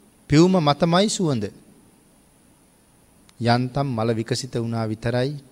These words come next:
දූවිලි වලින්වත් අපවිත්‍රත් නැහැ. භාග්‍යතුන් වහන්සේ එවන් රතු නෙළුම් මලක් වගේ.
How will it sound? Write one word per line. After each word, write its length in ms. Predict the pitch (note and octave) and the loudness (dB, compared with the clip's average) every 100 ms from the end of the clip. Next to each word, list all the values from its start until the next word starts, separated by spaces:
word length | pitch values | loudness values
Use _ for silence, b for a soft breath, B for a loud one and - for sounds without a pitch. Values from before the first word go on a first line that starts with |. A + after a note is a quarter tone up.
| _ _ _ _ _ _ _ _ _ _ _ _ _ - | _ _ _ _ _ _ _ _ _ _ _ _ _ -16
දූවිලි 560 | B2 A2+ C3 C3+ B2+ | -6 2 4 4 2
වලින්වත් 460 | A2+ A2 B2 B2 B2 | 2 0 -2 -4 -6
අපවිත්‍රත් 640 | - G#2+ B2 B2 - C#3 - | -6 -4 -4 -4 -8 -12 -12
නැහැ. 260 | A#2+ G2+ _ _ _ _ _ _ _ _ _ _ _ _ _ _ _ | -16 -18 _ _ _ _ _ _ _ _ _ _ _ _ _ _ _
භාග්‍යතුන් 480 | A#2 A#2 A2+ A2 A2+ | -2 0 -2 -6 -6
වහන්සේ 680 | G#2+ A2 A2 A2+ G#2 G2 G2 - _ _ _ _ - | -4 -4 -4 -4 -2 -4 -8 -16 _ _ _ _ -4
එවන් 280 | A#2 B2 B2+ G#2 | 0 0 0 -6
රතු 260 | A2 G#2+ | -8 -6
නෙළුම් 320 | A2 A2+ C3 C3+ | -4 0 0 -2
මලක් 360 | G2 G2+ - | -6 -8 -14
වගේ. 320 | - G#2 - | -18 -20 -20